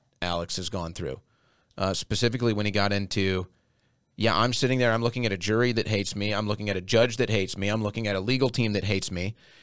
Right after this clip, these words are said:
None of these people are interested in justice. They just hate me and wanna destroy me. And so everything they do to Alex Jones, they will eventually do to everybody else."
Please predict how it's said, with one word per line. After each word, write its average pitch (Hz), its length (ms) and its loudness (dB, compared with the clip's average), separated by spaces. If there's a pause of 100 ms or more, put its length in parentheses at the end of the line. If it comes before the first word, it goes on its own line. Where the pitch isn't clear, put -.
(120)
None 120 180 4
of 180 60 2
these 151 140 2
people 123 240 0
are 110 80 2
interested 107 300 -2
in 85 100 -8
justice. 95 640 0 (520)
They 113 100 0
just 127 180 0
hate 139 220 0
me 113 120 0
and 110 100 -2
wanna 110 180 0
destroy 131 420 -2
me. - 240 -14 (760)
And 107 180 -6
so 117 220 2
everything 147 400 2
they 139 120 2
do 135 120 4
to 123 80 6
Alex 120 260 4
Jones, 127 300 4
they 110 80 4
will 107 120 4
eventually 110 360 0
do 110 160 0
to 104 80 2
everybody 101 400 0
else." 107 260 4